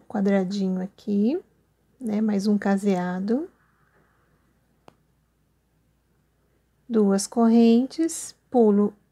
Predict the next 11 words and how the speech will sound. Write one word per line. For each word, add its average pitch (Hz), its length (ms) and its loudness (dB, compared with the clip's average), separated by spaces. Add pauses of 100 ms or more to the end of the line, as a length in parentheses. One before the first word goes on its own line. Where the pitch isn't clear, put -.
(100)
este 208 300 -2
caseado 202 500 -2
de 226 140 -6
base 262 500 -2
e 294 140 -2
venho 269 400 -2
aqui 262 320 -2
e - 20 -2
faço 262 480 -2
mais 254 300 0
dois 233 760 0